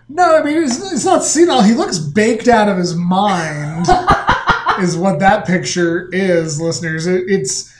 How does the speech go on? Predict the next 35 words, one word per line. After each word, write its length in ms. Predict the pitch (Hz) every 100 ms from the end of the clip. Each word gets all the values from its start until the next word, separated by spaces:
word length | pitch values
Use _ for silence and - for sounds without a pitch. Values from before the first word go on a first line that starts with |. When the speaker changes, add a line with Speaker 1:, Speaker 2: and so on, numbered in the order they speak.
| -
Speaker 1:
yeah, 200 | 220 202
if 100 | 170
you 60 | 185
go 100 | 247
on 120 | 254
I 80 | 226
M 120 | 208
D 80 | 196
B, 180 | 208 190
I 100 | 175
promise 540 | - 208 214 202 -
it 80 | 196
is 240 | 185 151 160
the 140 | 190
Jeff 300 | 165 185 165
Goldblum 540 | 156 190 190 175 165
picture. 680 | 147 147 - 143 131 143 - _ - - _ _ _ -
But, 280 | 190 269 226
like, 580 | 233 214 208 - - _ _ 170
this 340 | 196 262 262
man 340 | 285 269 269 262
has 300 | 214 208 180
never 360 | 208 214 220
not 500 | 202 190 196 - 160
been 400 | 180 185 185 180
just, 500 | 147 180 180 180 -
like, 760 | 185 180 175 170 - - - _ _ _ _ _ _ _ _ _ _ _
liquid 720 | 160 156 190 208 220 220 185 147
sex 680 | - - 185 165 156 -
in 220 | 175 165
some 520 | 147 - 180 185 190 170
way, 280 | 170 170
shape, 420 | 175 - 185 170 170
or 160 | 165
form. 1000 | 143 180 214 190 147 127 120 123 139 143